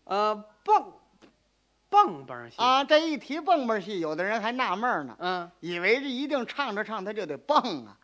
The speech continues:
Speaker 1: 嗯。
Speaker 2: 蹦着唱。
Speaker 1: 蹦着唱。
Speaker 2: 其实不是那么回事。
Speaker 1: 其实正字是什么？
Speaker 2: 叫半班儿戏。
Speaker 1: 怎么叫半班儿戏呢？
Speaker 2: 哎，评戏里头没有开打呀。
Speaker 1: 哦。
Speaker 2: 呃，开打的戏很少很少的。
Speaker 1: 对。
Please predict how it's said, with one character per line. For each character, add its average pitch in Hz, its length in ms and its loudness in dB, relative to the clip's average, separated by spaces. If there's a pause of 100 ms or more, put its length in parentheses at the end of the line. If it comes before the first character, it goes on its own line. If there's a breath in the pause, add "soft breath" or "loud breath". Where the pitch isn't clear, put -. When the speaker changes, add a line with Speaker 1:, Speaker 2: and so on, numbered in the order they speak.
(160)
Speaker 1:
嗯。 175 300 -6 (160)
Speaker 2:
蹦 202 320 2
着 139 120 -10
唱。 139 280 -6 (240)
Speaker 1:
蹦 349 260 6
着 123 140 -10
唱。 120 200 -8 (460 soft breath)
Speaker 2:
其 247 240 -6
实 196 160 -4
不 190 240 -4
是 254 140 0
那 220 100 -4
么 170 120 -6
回 185 200 -4
事。 208 260 -12 (140)
Speaker 1:
其 320 320 -2
实 294 240 -4
正 320 280 0
字 233 200 -4
是 196 140 -8
什 165 120 -8
么？ 170 220 -12
Speaker 2:
叫 285 120 6
半 254 420 4
班 294 120 4
儿 339 200 4
戏。 269 260 -12 (460)
Speaker 1:
怎 131 180 -10
么 143 80 -10
叫 277 180 0
半 302 460 0
班 220 100 0
儿 214 120 -2
戏 214 180 -12
呢？ 175 100 -10
Speaker 2:
哎， 269 280 6
评 285 320 -2
戏 277 160 -2
里 233 120 2
头 220 120 2
没 226 140 0
有 254 140 4
开 254 280 0
打 123 260 -6
呀。 180 240 -4 (320)
Speaker 1:
哦。 214 680 -2
Speaker 2:
呃， 233 120 4
开 302 300 6
打 127 240 -6
的 226 140 -2
戏 240 200 -6
很 220 360 -6
少 127 240 -6
很 135 200 -10
少 107 240 -12
的。 107 160 -20 (140)
Speaker 1:
对。 180 320 0